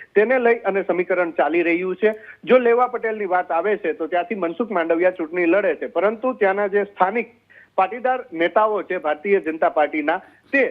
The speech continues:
સ્થાનિક નેતા એટલે કે પોતાના જિલ્લાના નેતાને ઈચ્છી રહ્યા છે. એટલે એવા સંજોગોની અંદર અને બીજી તરફ જો કડવા પાટીદારનું સમીકરણ, અ, સેટ થાય છે, તો મનસુખ માંડવિયાને ત્યાંથી ચૂંટણી લડાવવામાં નહીં આવે. બાકી રહી અમરેલી બેઠક, તો અમરેલી બેઠક પણ પાટીદારોનો ગઢ છે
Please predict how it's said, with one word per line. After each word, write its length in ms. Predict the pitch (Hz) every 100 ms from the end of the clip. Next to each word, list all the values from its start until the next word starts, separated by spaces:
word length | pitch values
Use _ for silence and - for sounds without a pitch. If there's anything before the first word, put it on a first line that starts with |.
| - 143
સ્થાનિક 400 | - 196 254 226
નેતા 260 | 214 196
એટલે 160 | 156 196
કે 80 | 208
પોતાના 480 | 190 190 226 254 185
જિલ્લાના 380 | 180 202 233 240
નેતાને 420 | 185 185 180 196 240 _ _ 262
ઈચ્છી 260 | 269 285
રહ્યા 340 | 214 170 160 151
છે. 180 | 202 226 180
એટલે 180 | 180 180
એવા 160 | 180 254
સંજોગોની 580 | 240 220 214 196 190 170
અંદર 220 | 156 139 123
અને 180 | 170 196
બીજી 260 | 202 240
તરફ 280 | 240 165 127
જો 80 | 208
કડવા 300 | 208 202 254
પાટીદારનું 640 | 254 214 202 185 180 190 202 _ - _ -
સમીકરણ, 460 | 214 254 233 214
અ, 180 | - 165
સેટ 260 | 160 196 196
થાય 200 | 190 202
છે, 160 | 208 165
તો 120 | 170
મનસુખ 340 | 175 202 247 208
માંડવિયાને 460 | 175 175 170 175 208
ત્યાંથી 340 | 202 160 202
ચૂંટણી 320 | 175 156 185
લડાવવામાં 580 | 160 143 151 147 165 196
નહીં 240 | 196 185 127
આવે. 140 | 117
બાકી 340 | 113 175 214 262
રહી 200 | 247 247
અમરેલી 400 | 190 214 214 156
બેઠક, 320 | 139 127 120 _ _ _ -
તો 60 |
અમરેલી 420 | 208 202 240 262 220
બેઠક 260 | 220 240
પણ 200 | 254 254
પાટીદારોનો 640 | 208 175 190 185 190 185 165
ગઢ 300 | 147 160 190
છે 180 | 233